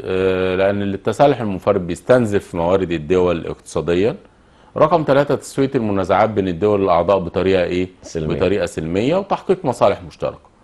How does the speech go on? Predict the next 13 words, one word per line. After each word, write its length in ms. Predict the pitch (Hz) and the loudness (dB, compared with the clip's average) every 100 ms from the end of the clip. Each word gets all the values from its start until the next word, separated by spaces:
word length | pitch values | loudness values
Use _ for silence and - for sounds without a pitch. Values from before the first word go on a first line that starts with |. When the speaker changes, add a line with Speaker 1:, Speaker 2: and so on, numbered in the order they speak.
| _ 82 | _ -8
Speaker 2:
تمام. 120 | 87 | -4
Speaker 1:
دي 80 | 104 | -2
كده 320 | 117 113 110 | 0 2 0
أهداف 800 | 113 - 85 85 92 104 104 - 90 | -2 -6 -6 -2 2 2 0 -10 -12
الأحلاف 600 | 90 - - 92 90 92 | -12 -12 -2 -2 -2 -4
مين؟ 280 | 92 95 98 _ | -2 -4 -8 _
العسكرية. 560 | 95 82 82 - 73 - - | -2 -2 -2 -6 -8 -8 -10
Speaker 2:
طيب. 180 | 64 - - | -10 -10 -2
Speaker 1:
وعندي 200 | 117 117 | 0 0
Speaker 2:
طيب. 80 | 104 | 0
Speaker 1:
أدي 140 | 113 | 0
الأربع 380 | 101 110 98 90 | 4 2 4 2
عناصر: 480 | 82 95 113 165 | 2 0 -2 -6